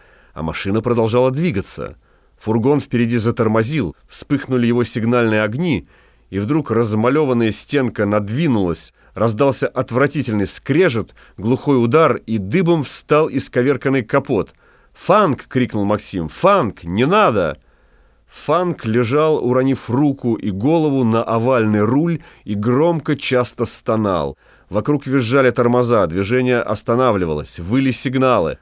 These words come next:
Максим потряс Фанка за плечо, бросил, распахнул дверцу и, высунувшись, закричал по-русски: "Сюда! Ему плохо!" У автомобиля уже собралась поющая, орущая,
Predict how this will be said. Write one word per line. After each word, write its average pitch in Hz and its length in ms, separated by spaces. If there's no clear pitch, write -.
Максим 147 380
потряс 143 440
Фанка 151 360
за 135 140
плечо, 139 420
бросил, 101 640
распахнул 123 500
дверцу 135 520
и, 110 80
высунувшись, 160 580
закричал 143 520
по-русски: 127 580
"Сюда! 147 640
Ему 127 280
плохо!" 170 640
У 95 120
автомобиля 110 540
уже 123 200
собралась 120 540
поющая, 113 800
орущая, 123 640